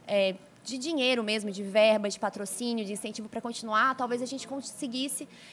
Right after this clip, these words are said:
expandir nossas atividades não só internamente, mas mais pra comunidade goiana, né? E fazer uma contribuição muito maior do que a gente já co-, consegue fazer pra comunidade goiana nessa questão de arte e cultura, né, e edu-, edu-, educação em arte.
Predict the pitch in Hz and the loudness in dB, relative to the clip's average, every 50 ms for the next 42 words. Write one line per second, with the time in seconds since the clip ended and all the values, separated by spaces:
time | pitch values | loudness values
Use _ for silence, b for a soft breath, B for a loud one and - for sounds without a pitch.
0 | B B - 262 - - 330 330 339 320 254 311 320 339 339 - 277 262 277 277 | B B -2 0 4 6 6 6 6 4 -2 -2 -2 -4 -4 -2 0 0 -2 -2
1 | - 240 262 233 247 240 262 247 262 302 330 392 - - 302 254 226 226 220 220 | -2 -4 0 2 2 2 2 2 0 -2 -2 -2 0 0 0 0 0 0 -2 -2
2 | 208 208 202 202 220 240 294 320 - 277 277 269 277 240 277 254 269 277 - 294 | -2 0 0 0 0 -2 -4 -4 -4 -2 -2 -2 -2 0 0 0 0 0 -2 -4
3 | - - 285 285 294 320 277 285 269 277 269 277 262 285 294 294 254 233 220 220 | -2 -2 -2 -2 -2 0 2 4 4 2 2 2 2 4 4 4 4 2 2 0
4 | 208 202 196 190 190 196 B B B B B B 226 226 - 254 240 220 240 240 | 0 -2 -2 -2 -4 -6 B B B B B B -10 -6 -4 -4 -2 -2 -2 -2
5 | 247 247 247 269 262 262 269 240 247 262 254 - 262 254 254 269 277 277 302 311 | -2 -2 -4 -4 -6 -4 -6 -6 -6 -6 -4 -4 -4 -4 -4 -6 -4 -2 -2 0
6 | 330 320 262 247 247 294 294 311 285 277 240 240 226 - 220 202 - - - - | 0 2 2 2 2 0 -2 -4 -6 -6 -6 -6 -6 -6 -6 -6 -6 -8 -20 -14
7 | - 214 214 - 233 202 202 - - 233 233 214 208 214 240 302 - B B B | -10 -10 -8 -4 -4 -6 -6 -6 -6 -6 -4 -2 -2 -2 -2 -4 -6 B B B
8 | B B B B B - - 233 226 233 240 - 262 247 254 254 247 233 233 247 | B B B B B -6 0 2 2 2 2 0 -2 -2 0 0 0 0 0 0
9 | 240 240 233 233 247 254 277 - 277 269 285 269 - - 247 240 254 277 285 247 | 0 -2 0 -2 -2 -4 -4 -6 -4 -4 -4 -4 -4 -2 -4 -4 -2 -4 -4 -2
10 | 233 240 226 233 233 - - 247 233 - - 247 254 277 269 240 214 208 214 202 | 0 0 0 0 -2 -6 -10 -10 -12 -8 -6 -4 -2 0 2 2 2 2 2 0
11 | 208 214 214 202 - - - - - 220 196 196 - - 214 190 208 - 226 214 | -2 -2 -2 -4 -6 -10 -10 -10 -8 -8 -8 -8 -8 -6 -6 -6 -2 0 0 2
12 | - - 214 220 226 180 156 160 - - - - - - | 2 0 -4 -4 -2 -4 -4 -4 -6 -8 -10 -10 -12 -14